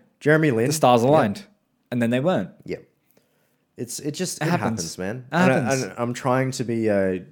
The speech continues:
Speaker 1: thankful for everything I'm seeing in the league. Um, that, that's
Speaker 2: Amari Stoudemire.
Speaker 1: Oh, he's, I miss
Speaker 2: The stars aligned. You have
Speaker 1: I
Speaker 2: him. His name is John
Speaker 1: miss
Speaker 2: Collins.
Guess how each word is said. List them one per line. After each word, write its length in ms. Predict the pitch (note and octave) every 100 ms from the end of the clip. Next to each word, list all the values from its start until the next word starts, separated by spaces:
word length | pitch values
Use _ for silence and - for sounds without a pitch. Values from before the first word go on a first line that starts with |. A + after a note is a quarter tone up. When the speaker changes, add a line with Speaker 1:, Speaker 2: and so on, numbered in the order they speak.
| _ _ _
Speaker 1:
thankful 480 | F#2+ F#2 - G#2 G#2+
for 80 | -
everything 320 | F2+ F#2+ G2
I'm 100 | F#2
seeing 320 | - F#2+ G2 G2
in 60 |
the 80 | F#2+
league. 340 | G2+ A#2+ C3+ - _ _ _ _ -
Um, 420 | D#2 D#2 D#2 D#2 -
that, 260 | A2 -
that's 200 | A#2+ -
Speaker 2:
Amari 320 | C3+ A#2+ A2+ B2+
Stoudemire. 560 | - E3 D3+ A#2 G2 - _ _ -
Speaker 1:
Oh, 80 | A#2
he's, 360 | A2 A2 G#2+
I 200 | - C3+
miss 240 | C3 A2+ A2
Speaker 2:
The 80 | D3+
stars 380 | - A2 A2
aligned. 420 | C3 D3+ C3 G2+ - -
You 200 | C#3+ D#3
have 240 | G#2 E3
Speaker 1:
I 40 | -
Speaker 2:
him. 60 |
His 120 | G#2+ A2
name 180 | C3+
is 60 | -
John 180 | G2+ A#2+
Speaker 1:
miss 80 | A2+
Speaker 2:
Collins. 460 | A2+ G2 F2 -